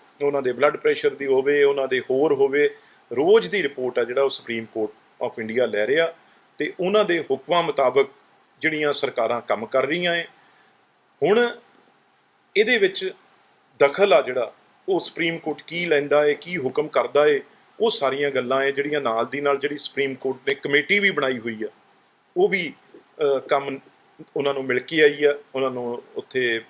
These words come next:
ਅਹ, ਜਿੱਥੇ ਉਹ ਪਏ ਨੇ ਉੱਥੇ ਮਿਲ ਕੇ ਆ ਕੇ ਫਿਰ ਉਹਨਾਂ ਨੇ ਪੰਚਕੂਲੇ 'ਚ ਮੀਟਿੰਗ ਕੀਤੀ ਆ, ਉਹ ਵੀ ਆਪਣੀ ਰਿਪੋਰਟ ਕਰ ਰਹੀ ਆ। ਤੇ ਇਸ ਕਰਕੇ ਬੜੇ ਗੰਭੀਰ,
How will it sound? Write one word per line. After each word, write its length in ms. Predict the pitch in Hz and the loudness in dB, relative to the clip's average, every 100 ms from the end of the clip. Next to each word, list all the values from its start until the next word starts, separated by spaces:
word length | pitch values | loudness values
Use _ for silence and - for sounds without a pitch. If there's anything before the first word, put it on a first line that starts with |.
| - | -8
ਅਹ, 180 | 113 107 | -6 -6
ਜਿੱਥੇ 300 | 113 - 123 | -10 -6 -4
ਉਹ 240 | 117 104 _ _ _ _ _ | -4 -6 _ _ _ _ _
ਪਏ 240 | 143 147 170 | 4 6 4
ਨੇ 220 | 170 160 | 0 -2
ਉੱਥੇ 280 | 135 - 143 | -4 -2 0
ਮਿਲ 180 | 143 139 | 2 0
ਕੇ 200 | 147 143 | 2 2
ਆ 100 | 135 | 2
ਕੇ 120 | 131 | -2
ਫਿਰ 240 | - 139 | 0 0
ਉਹਨਾਂ 160 | 156 160 | 0 -2
ਨੇ 60 | |
ਪੰਚਕੂਲੇ 500 | 151 156 151 175 170 | 0 -2 -4 -6 -4
'ਚ 120 | 160 151 | -4 -6
ਮੀਟਿੰਗ 280 | 139 151 | -6 -6
ਕੀਤੀ 300 | 147 147 165 | -8 -12 -4
ਆ, 60 | 165 | -2
ਉਹ 140 | 165 | -2
ਵੀ 140 | 196 202 | 0 2
ਆਪਣੀ 280 | 175 160 151 | 2 0 0
ਰਿਪੋਰਟ 340 | 147 143 147 | 0 -2 -2
ਕਰ 200 | - 147 | 0 0
ਰਹੀ 240 | 156 180 | 0 0
ਆ। 100 | 170 - _ - - - | -2 -2 _ -20 -12 -2
ਤੇ 160 | 214 | 0
ਇਸ 140 | 208 - | 0 2
ਕਰਕੇ 280 | 208 208 | 0 0
ਬੜੇ 260 | 233 156 220 | -2 0 0
ਗੰਭੀਰ, 680 | 196 180 110 113 214 202 | 0 -6 -4 -2 0 0